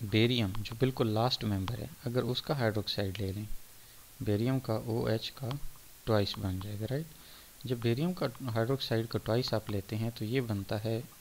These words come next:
बीए प्लस टू के अंदर plus ओएच माइनस वन के टू वो बन जाते हैं।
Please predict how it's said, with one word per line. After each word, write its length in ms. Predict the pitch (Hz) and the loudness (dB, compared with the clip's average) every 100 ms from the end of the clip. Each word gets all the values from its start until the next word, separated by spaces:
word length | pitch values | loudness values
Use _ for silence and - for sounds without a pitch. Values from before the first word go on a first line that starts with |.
| 151 | -6
बीए 520 | 107 104 120 120 117 131 - - - - - - | -4 -2 0 2 0 -2 -14 -20 -20 -20 -18 -4
प्लस 280 | 104 113 - | 0 0 0
टू 120 | 143 | -2
के 140 | 139 143 | -2 0
अंदर 320 | 135 135 143 - - - - - - | 0 2 0 -4 -18 -20 -20 -18 -4
plus 280 | 113 110 - - | 0 0 -2 -4
ओएच 580 | 117 117 110 113 - - - - - - - | -4 -2 -2 -2 -4 -12 -18 -20 -20 -16 -4
माइनस 480 | 107 104 117 123 - | 0 0 2 0 -2
वन 320 | 101 104 104 104 | 0 2 0 -2
के 140 | 120 143 - - - | -4 -4 -10 -10 0
टू 260 | 120 110 - - | 2 2 -2 -4
वो 180 | 107 95 | 0 0
बन 200 | 123 110 | 0 -4
जाते 260 | 92 - | -4 -6
हैं। 160 | 104 | -10